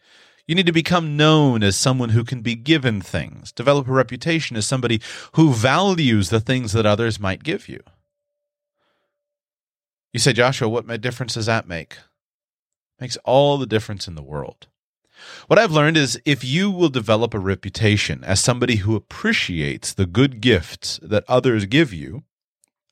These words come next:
then people with good gifts to give will enjoy giving them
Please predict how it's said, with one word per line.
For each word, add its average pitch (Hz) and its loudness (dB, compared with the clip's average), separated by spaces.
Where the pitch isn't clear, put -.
then 139 2
people 185 -2
with 160 2
good 143 0
gifts - -2
to 139 -4
give 131 -2
will 143 4
enjoy 123 -2
giving 117 -4
them 90 -6